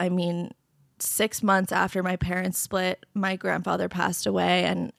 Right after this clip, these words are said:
he was so close to me. He was such an important person in my life. And the combination of, like, the shock of losing him and not understanding it 'cause I was six,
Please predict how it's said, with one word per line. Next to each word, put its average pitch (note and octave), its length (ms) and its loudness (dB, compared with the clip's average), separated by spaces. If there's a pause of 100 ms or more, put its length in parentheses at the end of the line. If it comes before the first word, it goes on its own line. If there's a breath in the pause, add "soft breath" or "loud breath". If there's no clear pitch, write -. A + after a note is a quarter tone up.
he G#3 260 -2
was F#3 160 -2
so F#3 220 2
close - 320 0
to A3 100 -2
me. E3 300 0
He E3+ 100 0
was E3+ 140 0
such - 260 -2
an F#3+ 60 0
important F#3 400 -4
person F#3 320 -2
in - 80 0
my G3 100 0
life. F#3+ 400 0
And F3 240 0 (1000 soft breath)
the G#3 100 0
combination F#3+ 680 4
of, E3+ 140 0
like, D#3 340 -4 (340 soft breath)
the G#3 100 0
shock F#3+ 340 4
of G3+ 140 -4
losing G3 300 0
him F3+ 340 0
and F#3 160 0
not E3 180 4
understanding E3 600 0
it E3 120 -4
'cause G3 140 0
I F#3 80 2
was F3+ 100 0
six, - 480 0